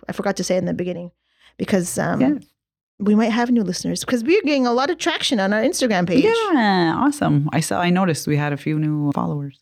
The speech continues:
Speaker 1: Yeah, and I like to follow people back who follow us.
Speaker 2: Mm-hmm.
Speaker 1: I
Speaker 2: Cool.
Speaker 1: know Deguha, we were saying, "Don't be a snob.
Speaker 2: <laughs>
Speaker 1: You should follow everybody back," or something. I don't know. Some kind of algorithm, something, I'm sure. Method to her madness. But yeah, so anyway.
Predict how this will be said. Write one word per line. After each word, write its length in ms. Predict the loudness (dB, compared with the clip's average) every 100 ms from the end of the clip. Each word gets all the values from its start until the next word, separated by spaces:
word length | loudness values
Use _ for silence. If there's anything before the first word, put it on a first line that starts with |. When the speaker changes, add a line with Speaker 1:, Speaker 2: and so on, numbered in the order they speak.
| _
Speaker 1:
Yeah, 200 | -2 2
and 100 | 2
I 40 |
like 120 | 0 0
to 100 | -2
follow 280 | -2 -2 -2
people 280 | -2 0 0
back 320 | -2 -6 -8
who 280 | -10 -10 -14 _ -20 -20
follow 360 | -6 -2 -2
us. 400 | -4 -6 -10 -18 _ _ -14
Speaker 2:
Mm-hmm. 440 | -2 -2 -2 -8
Speaker 1:
I 40 | 0
Speaker 2:
Cool. 140 | 2
Speaker 1:
know 180 | 2 0
Deguha, 520 | -4 -4 -4 -2 -2
we 100 | -4
were 60 | -6
saying, 440 | -8 -10 -10 -16 _ _ _ -4
"Don't 260 | 0 0
be 120 | 2
a 60 | 0
snob. 760 | 0 0 2 2 2 2 0 0
Speaker 2:
<laughs> 160 | -4 -4 -4 -4 -4 -4 0
Speaker 1:
You 80 | 2
should 160 | 2 0
follow 340 | -2 0 2
everybody 340 | 0 0 0
back," 540 | 0 -2 -2 -4 -2 0
or 80 | 2
something. 280 | 4 4
I 120 | 2 2
don't 140 | 2
know. 80 | 2
Some 140 | 2 2
kind 140 | 2
of 60 | 4
algorithm, 480 | 4 6 4 2
something, 280 | 0 0 2
I'm 80 | 2
sure. 380 | 2 2 0 -4 _ -20 -4
Method 300 | 0 2 2
to 120 | 2 0
her 100 | 2
madness. 420 | 0 0 -2 -4
But 140 | -4
yeah, 200 | -2 -2
so 160 | -2 0
anyway. 280 | 2 2